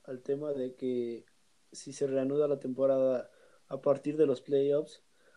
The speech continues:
podemos ver que San Antonio se quedaría sin playoffs en,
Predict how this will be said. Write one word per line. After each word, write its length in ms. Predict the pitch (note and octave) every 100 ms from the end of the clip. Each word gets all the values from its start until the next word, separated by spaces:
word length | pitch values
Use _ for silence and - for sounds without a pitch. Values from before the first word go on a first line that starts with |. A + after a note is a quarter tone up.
| _ _
podemos 400 | - C#3+ D#3 D3
ver 240 | C#3+ D3+ D3+
que 540 | D3+ C3+ B2 A#2+ A2
San 220 | - C3 C3
Antonio 920 | C3 B2 D#3 D#3+ E3 D#3+ C#3 C#3 - _ _
se 160 | - C#3
quedaría 340 | C3 C3 C#3+
sin 180 | C#3 E3
playoffs 600 | D#3 C#3+ C#3+ D#3 D#3 -
en, 580 | - D3 C3 B2+ B2 A2